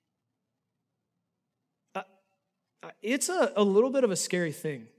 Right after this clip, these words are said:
to criticize Jesus' bride. Now, what I'm not saying is you can't ever have a hard conversation about what the church should be. We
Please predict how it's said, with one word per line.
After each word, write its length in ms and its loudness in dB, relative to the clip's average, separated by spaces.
to 120 -8
criticize 1000 -6
Jesus' 580 -8
bride. 500 -14
Now, 140 0
what 120 2
I'm 140 0
not 220 0
saying 260 0
is 100 -6
you 80 -6
can't 240 -2
ever 140 -2
have 160 -2
a 60 -4
hard 220 -4
conversation 500 -6
about 140 -6
what 140 -10
the 80 -14
church 260 -10
should 220 -10
be. 120 -8
We 180 -8